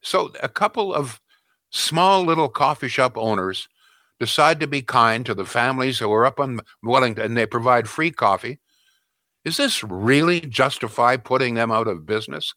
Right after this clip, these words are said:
charging them, maybe sending them to jail? Really? You really think that, do you?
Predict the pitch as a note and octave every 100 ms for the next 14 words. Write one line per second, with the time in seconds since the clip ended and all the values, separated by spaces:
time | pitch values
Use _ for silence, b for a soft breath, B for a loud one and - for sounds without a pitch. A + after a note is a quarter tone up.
0 | B B B - B2 C#3 D3 C3+ C#3 D3
1 | E3+ F#3+ F3+ - D#3 D#3 D3 C#3+ B2+ A#2
2 | F#2 A2 C#3+ G#3+ - _ _ _ _ _
3 | _ _ _ _ _ _ _ _ _ _
4 | _ _ - B3 E4 D#4 B3+ _ _ _
5 | _ _ _ _ - A#3+ C#4 D#4 D#4 A#3+
6 | D4 C4+ C#3 A2+ - B2+ A#3+ C4